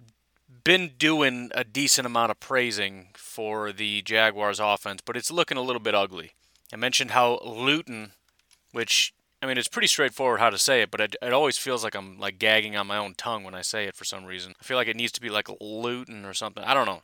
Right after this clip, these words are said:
Eh, it's weird. But the guy is a sixth-round pick, a rookie,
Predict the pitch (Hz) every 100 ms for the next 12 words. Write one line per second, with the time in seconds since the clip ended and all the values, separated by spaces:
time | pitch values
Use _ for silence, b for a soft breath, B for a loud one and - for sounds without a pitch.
0 | - 175 175 165 175 180 104 _ _ _
1 | _ 139 151 165 165 165 139 _ - 139
2 | 120 - 123 113 110 - - 180 170 -
3 | 156 151 147 123 107 - - _ _ b
4 | b b 139 147 135 170 - 104 95